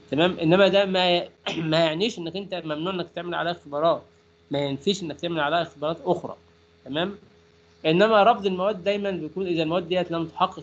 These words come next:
المواصفات المطلوبه بيحدث رفض لهذه المواد، تمام؟ انما يعني اذا جبنا حديد مثلًا وحصل ان هو تم اختباره في الشد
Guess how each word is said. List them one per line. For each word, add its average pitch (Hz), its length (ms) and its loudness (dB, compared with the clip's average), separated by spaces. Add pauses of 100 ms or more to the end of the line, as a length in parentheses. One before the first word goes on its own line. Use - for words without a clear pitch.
المواصفات 143 500 -4
المطلوبه 170 540 -2 (440)
بيحدث 160 580 0
رفض 160 300 -2
لهذه 131 420 -8
المواد، 120 300 -10 (420)
تمام؟ 185 280 -6 (360)
انما 220 280 4 (140)
يعني 180 300 0
اذا 180 320 0 (360)
جبنا 214 360 2
حديد 185 320 -2
مثلًا 165 460 -4
وحصل 165 420 -4
ان 156 160 -6
هو 165 340 -2
تم 180 180 0
اختباره 165 500 -4
في 160 100 -10
الشد 175 380 0